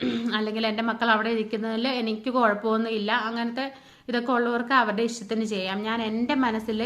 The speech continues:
ഏഹ്, ഏഹ്, എൻ-, എൻ്റെ മക്കളെക്കുറിച്ചിട്ട്,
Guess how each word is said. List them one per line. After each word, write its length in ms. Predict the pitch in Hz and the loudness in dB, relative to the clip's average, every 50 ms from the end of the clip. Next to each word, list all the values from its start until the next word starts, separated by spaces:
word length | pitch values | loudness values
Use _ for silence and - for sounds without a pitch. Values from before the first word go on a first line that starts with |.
| 247 226 220 | -2 -2 -2
ഏഹ്, 200 | 208 202 202 196 196 202 - - - - - - - - | -2 -2 -4 -4 -6 -8 -12 -18 -20 -20 -20 -20 -8 -4
ഏഹ്, 520 | 226 220 214 214 214 214 214 214 214 208 208 - 220 | -2 0 2 2 2 2 2 0 0 -2 -2 0 0
എൻ-, 320 | 220 220 226 233 233 226 - - - - - | 0 2 2 2 2 0 -2 -6 -12 -12 -6
എൻ്റെ 260 | 220 220 220 240 277 302 | -4 0 2 2 4 4
മക്കളെക്കുറിച്ചിട്ട്, 840 | 277 269 254 254 240 240 240 240 254 233 233 233 - 226 - - 226 | 4 4 2 4 2 2 2 2 0 0 0 -2 -4 -6 -4 -4 -2